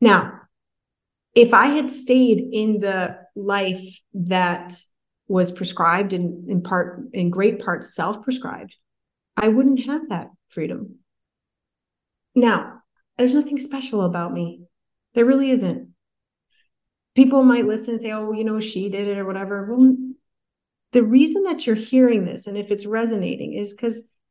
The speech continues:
it's a possibility for you. It's a reminder that, hey, maybe actually we don't have to follow these, these prescribed notions and, and all of that. And maybe there are these really simple ways that we can start freeing ourselves.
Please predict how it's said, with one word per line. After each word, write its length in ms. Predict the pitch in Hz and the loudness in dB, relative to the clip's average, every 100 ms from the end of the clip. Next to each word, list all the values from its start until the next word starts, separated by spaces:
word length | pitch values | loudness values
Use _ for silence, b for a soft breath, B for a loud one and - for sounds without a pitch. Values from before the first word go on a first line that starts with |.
| _ _ _ _ _ _ _ | _ _ _ _ _ _ _
it's 220 | 226 226 | 4 4
a 60 | 240 | -2
possibility 680 | 233 220 220 226 247 220 180 | -4 -6 -6 -4 -4 -4 -6
for 180 | - | -8
you. 240 | - 104 110 | -14 -12 -10
It's 180 | 202 220 | -6 -4
a 60 | |
reminder 840 | 202 208 208 208 240 226 160 - - _ _ - | -2 -2 -4 -4 -4 -6 -10 -12 -18 _ _ -4
that, 120 | 208 | -2
hey, 180 | 220 226 | 0 0
maybe 400 | 214 226 240 220 | 0 0 0 -2
actually 420 | 214 - 226 208 | -4 -8 -4 -2
we 160 | 196 | -2
don't 300 | 202 202 214 | -6 -6 -6
have 260 | 202 202 190 | -8 -8 -8
to 80 | 180 | -8
follow 460 | 175 180 175 175 170 | -6 -6 -4 -4 -6
these, 400 | 170 180 - - _ _ _ _ | -8 -8 -12 -14 _ _ _ _
these 180 | 185 175 | -2 -2
prescribed 520 | - 175 180 170 175 | -4 -8 -6 -6 -6
notions 600 | 170 170 - 170 170 170 | -6 -6 -8 -10 -10 -8
and, 400 | 165 165 175 - _ - | -8 -10 -12 -14 _ -6
and 140 | 180 | -4
all 160 | 170 170 | -2 -4
of 140 | 170 | -6
that. 340 | 165 - - - _ _ | -6 -6 -10 -16 _ _
And 100 | 202 | 2
maybe 220 | 208 226 | 4 2
there 180 | 226 214 | 0 -2
are 160 | 214 254 | -2 0
these 200 | 247 214 | -2 -2
really 220 | 190 185 | -6 -6
simple 500 | 185 - 196 196 180 | -6 -6 -8 -6 -6
ways 320 | 175 175 175 | -4 -4 -6
that 100 | - | -8
we 80 | 180 | -10
can 160 | 175 180 | -6 -6
start 380 | 180 170 - - | -6 -8 -10 -8
freeing 300 | 185 180 175 | -6 -4 -6
ourselves. 640 | 170 175 170 - - - | -8 -10 -10 -12 -14 -20